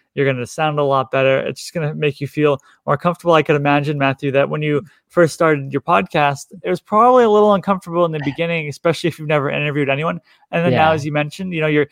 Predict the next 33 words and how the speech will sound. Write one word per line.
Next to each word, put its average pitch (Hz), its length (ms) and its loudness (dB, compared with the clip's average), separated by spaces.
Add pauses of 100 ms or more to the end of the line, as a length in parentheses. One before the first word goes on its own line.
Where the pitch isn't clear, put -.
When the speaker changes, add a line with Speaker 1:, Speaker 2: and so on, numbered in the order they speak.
(180)
Speaker 1:
you're 156 100 0
fifty 170 320 2
episodes 151 480 2
into 170 240 0
it. 196 120 0
It's - 300 -6 (580)
not 202 260 2
that 185 160 4
it's 139 160 -8 (500)
always, 160 460 4
never, 185 320 -2
not 180 440 -2
that 180 100 2
it's 170 120 -2
gonna 175 140 -4
be 147 120 0
super 180 420 -2
easy, 175 400 -4 (160)
but 202 60 0
you 196 60 2
Speaker 2:
Yeah. 123 60 -2
Speaker 1:
probably 185 200 2
feel 180 200 2
more 165 160 0
comfortable. 170 480 0
You 151 140 -2
know 151 140 -2
what 151 180 -4
to 147 80 -8
do, 151 260 -2
and 180 100 -2
it's 156 280 -10
just - 240 -12